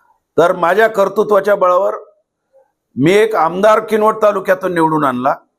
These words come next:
दे-, हदगाव मतदारसंघातून तीन विधानसभेमध्ये नंबर दोन वरती आपले उमेदवार राहिला, भोकरमध्ये नंबर दोन वरती राहिला, नांदेडमध्ये नंबर तीन वरती ओपन मध्ये मी राहिलो. बऱ्यापैकी वैधानिक राजकारण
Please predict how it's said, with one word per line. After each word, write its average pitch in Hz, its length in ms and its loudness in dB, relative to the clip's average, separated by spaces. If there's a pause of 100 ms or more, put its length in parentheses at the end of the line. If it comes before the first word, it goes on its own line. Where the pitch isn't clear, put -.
(1600)
दे-, 135 380 0
हदगाव 180 420 2
मतदारसंघातून 208 960 0 (960)
तीन 240 220 4
विधानसभेमध्ये 214 960 0 (200)
नंबर 208 280 2
दोन 196 280 0
वरती 202 340 0
आपले 170 240 -2
उमेदवार 156 420 0
राहिला, 113 340 -6 (680)
भोकरमध्ये 233 680 2
नंबर 214 300 0
दोन 180 240 0
वरती 151 340 0
राहिला, 123 300 0
नांदेडमध्ये 214 680 0
नंबर 214 300 -2
तीन 202 260 -6
वरती 185 320 0
ओपन 165 340 0
मध्ये 160 240 -2
मी 143 140 -4
राहिलो. 104 360 -6 (800)
बऱ्यापैकी 214 640 0
वैधानिक 202 600 0
राजकारण 190 600 0